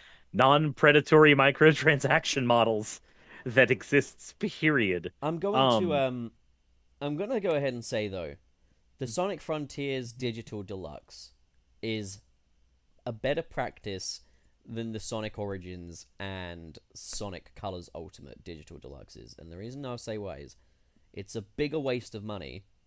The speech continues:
Speaker 2: yes, but Sonic Colors Ultimate literally took parts of the soundtrack and paywalled them. Sonic Origins took little tiny parts of the menu screens and paywalled them.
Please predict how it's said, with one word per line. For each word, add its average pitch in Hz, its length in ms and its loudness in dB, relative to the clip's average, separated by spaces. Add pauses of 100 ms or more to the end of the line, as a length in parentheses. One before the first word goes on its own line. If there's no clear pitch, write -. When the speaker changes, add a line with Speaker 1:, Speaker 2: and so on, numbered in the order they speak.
(100)
Speaker 2:
yes, - 400 -8 (400)
but 107 260 -4 (420)
Sonic 180 420 -6
Colors 180 420 -8
Ultimate 110 440 -8
literally 120 440 -10
took - 320 -12
parts 120 360 -4
of 110 200 -12
the 117 80 -8
soundtrack 113 840 -10 (100)
and 101 160 -14
paywalled 92 560 -10
them. 58 260 -18 (500)
Sonic 156 600 -4 (240)
Origins 110 760 -2 (640)
took - 380 -4 (120)
little 165 380 -6
tiny 170 320 -6
parts 139 460 -2
of 120 340 -4
the 123 180 -6
menu 123 420 -6
screens 92 680 -12 (380)
and 110 220 -6
paywalled 101 520 -6
them. 73 300 -12